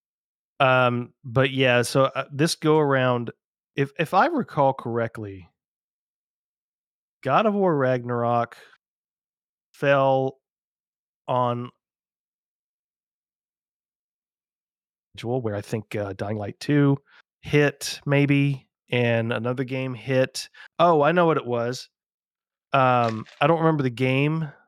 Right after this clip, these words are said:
that I, that I had committed to playing, but we were gonna cover it. Sean wanted to wait a week to cover Ragnarok.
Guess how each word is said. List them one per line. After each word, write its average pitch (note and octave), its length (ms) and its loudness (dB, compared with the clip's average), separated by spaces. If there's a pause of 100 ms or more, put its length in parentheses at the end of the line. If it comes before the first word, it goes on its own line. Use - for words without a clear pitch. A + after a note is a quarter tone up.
(440)
that C3 100 0
I, B2 280 0 (300)
that B2 200 -6
I A#2+ 260 0
had A#2 240 -8
committed A#2+ 520 -4
to A#2 100 -12
playing, C3+ 640 -6 (520)
but B2+ 600 0 (680)
we C3 160 0
were C3 120 2
gonna C3 300 0
cover F3+ 460 -2
it. G#2+ 280 -10 (760)
Sean C#3+ 500 0
wanted C#3 280 0
to A#2+ 60 -2
wait B2 280 -2
a C#3+ 60 2
week G#2+ 600 -8 (720)
to C3 100 -10
cover B2+ 400 -2
Ragnarok. A2+ 840 -4